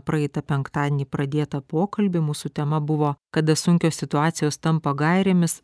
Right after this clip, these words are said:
pokalbiui su savuoju aš. Ir norėtume pabaigti mintį jūsų, Augustinai, apie dievišką esatį ir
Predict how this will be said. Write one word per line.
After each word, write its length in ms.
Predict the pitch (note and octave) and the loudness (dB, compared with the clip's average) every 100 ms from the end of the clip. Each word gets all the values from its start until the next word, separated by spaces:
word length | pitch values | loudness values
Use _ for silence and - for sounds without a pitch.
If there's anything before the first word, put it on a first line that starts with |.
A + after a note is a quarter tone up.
| _ | _
pokalbiui 560 | E3 E3+ F#3 E3 D#3 D3+ | -2 0 2 2 0 -2
su 160 | D3 | -4
savuoju 640 | - D3 C#3+ D#3 D#3+ D#3 - | -4 -4 -2 0 2 0 -2
aš. 380 | D#3+ D3 - - _ _ _ _ _ _ _ F3+ | -2 0 -2 -8 _ _ _ _ _ _ _ -2
Ir 160 | F3+ | 2
norėtume 560 | F3+ F#3+ G3+ G3 F3+ E3 | 2 4 2 2 0 0
pabaigti 760 | - D#3+ G3 G#3 - - C#3+ C3+ C3 _ - | -2 0 2 2 -2 -6 -4 -4 -8 _ -8
mintį 640 | E3 E3+ A#3 C4 - D#3 | -2 2 2 0 -2 -4
jūsų, 260 | D3+ - D3 | -2 -2 -2
Augustinai, 600 | C#3+ D3 - D#3+ D3 C#3+ | -2 -8 -4 -2 -2 -4
apie 320 | - E3 E3 | -4 -2 -2
dievišką 760 | C#3+ D#3+ G3 F#3 E3+ - D#3 C#3+ - | -2 2 2 2 -2 -2 -2 -2 0
esatį 560 | E3+ A3 - E3+ - - | 0 2 0 -2 -2 -2
ir 80 | E3+ | 2